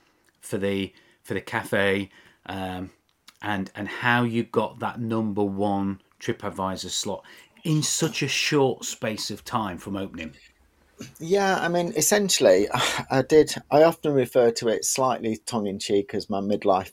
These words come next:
Speaker 2: crisis business.
Speaker 1: Mm-hmm.
Speaker 2: So, um, I decided that I wanted to get out of the office supplies and office furniture trade, which I'd done for thirty years.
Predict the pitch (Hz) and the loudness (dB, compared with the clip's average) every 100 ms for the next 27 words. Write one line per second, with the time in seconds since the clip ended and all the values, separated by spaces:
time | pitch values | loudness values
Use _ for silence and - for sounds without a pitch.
0 | _ - 101 98 87 78 - - 95 87 | _ -2 -2 0 -4 -6 -8 -4 -4 -4
1 | 85 101 101 131 - - 117 113 113 - | -4 -4 -2 -4 -6 -4 4 6 6 2
2 | - 117 117 120 113 - 123 117 - 131 | 4 8 10 8 0 0 0 2 2 4
3 | 151 131 120 123 123 143 156 175 160 135 | 4 4 2 0 -2 2 2 2 2 2
4 | 120 - 113 113 98 104 - 104 - - | 2 2 -4 -4 -2 0 0 -4 -8 -6
5 | 104 101 101 101 101 101 - 104 101 - | -2 0 0 -2 -6 -6 -2 0 -2 -4
6 | - - 95 92 90 - - 92 95 90 | -8 0 2 2 -2 -10 -6 -4 -4 -6
7 | 90 101 98 - - - 92 - 98 95 | -8 -6 -4 -6 -8 -6 -6 -6 -4 -2
8 | 92 | -4